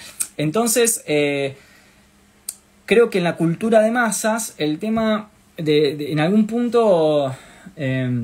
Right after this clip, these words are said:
permeó mucho, ¿no? Esto de el influencer, como una categoría positiva, es una reverenda porquería. No solamente consumir influencers, sino ser influencer. Yo no quiero ser influencer.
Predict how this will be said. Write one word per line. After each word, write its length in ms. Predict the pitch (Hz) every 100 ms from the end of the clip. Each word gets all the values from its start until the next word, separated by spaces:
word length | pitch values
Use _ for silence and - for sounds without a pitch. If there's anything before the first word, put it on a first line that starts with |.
| 120 -
permeó 420 | - 151 156 190 196
mucho, 380 | 220 190 147
¿no? 180 | 151 165
Esto 320 | 156 - 143
de 320 | 131 123 120 123 _ _ _ _ -
el 160 | 139 143
influencer, 960 | 147 131 - 139 143 143 123 117 113
como 140 | 123 180
una 140 | 226
categoría 360 | 147 135 170 190
positiva, 340 | 131 143 202
es 100 | 190
una 100 | 214
reverenda 380 | 143 127 165 147
porquería. 500 | 117 107 113 151 147 117 - -
No 120 | 165 220
solamente 460 | 269 202 214 196
consumir 460 | - 139 - 143 156
influencers, 640 | 135 127 123 120 120 113
sino 260 | - 139 175
ser 260 | - 302 302
influencer. 460 | 135 117 120 117 -
Yo 140 | 262
no 60 | 247
quiero 120 | 277
ser 100 | 175
influencer. 380 | 143 127 117